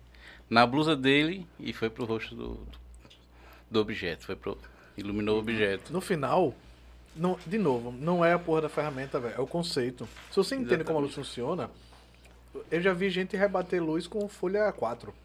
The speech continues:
Speaker 1: Oxi.
Speaker 2: Com parasol de carro. Às vezes com, com camisa e, e o caralho.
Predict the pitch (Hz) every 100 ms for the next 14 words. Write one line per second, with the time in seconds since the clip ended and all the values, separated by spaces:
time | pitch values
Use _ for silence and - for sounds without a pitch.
0 | - - - 117 131 147 135 - 147 151
1 | 151 147 143 156 156 - 156 151 160 170
2 | - 117 120 101 - - - - - -
3 | 117 131 135 156 165 170 165 165 165 160
4 | 151 151 147 156 123 131 165 147 147 143
5 | 135 117 127 135 127 139 135 156 131